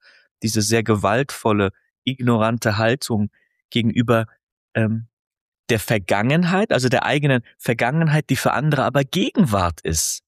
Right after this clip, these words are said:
Das ist ja nicht vorbei, nur wo, weil's für dich vorbei ist. Und deswegen, ähm,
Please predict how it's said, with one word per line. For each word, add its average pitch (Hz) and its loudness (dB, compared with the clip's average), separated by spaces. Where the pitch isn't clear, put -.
Das - -4
ist 147 -2
ja 147 2
nicht 156 2
vorbei, 147 0
nur 151 4
wo, 139 2
weil's 131 -2
für 180 -2
dich 160 -4
vorbei 82 -2
ist. - -10
Und 110 -4
deswegen, 113 0
ähm, 110 -2